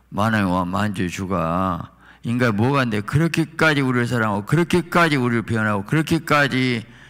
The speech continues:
응? 우리에게 관심 가지고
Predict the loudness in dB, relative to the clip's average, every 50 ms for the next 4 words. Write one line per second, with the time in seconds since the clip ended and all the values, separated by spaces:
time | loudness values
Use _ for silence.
0 | -20 -20 -20 _ _ -14 -12 -12 -12 -14 -18 _ _ _ _ _ -6 -4 -2 -2
1 | 0 -2 -2 -2 -4 -4 -6 -8 -8 -8 -8 -6 -6 -4 -4 -4 -4 -4 -4 -4
2 | -6 -8 -8 -6 -6 -4 -4 -2 -4 -4 -6 -8 -12 -18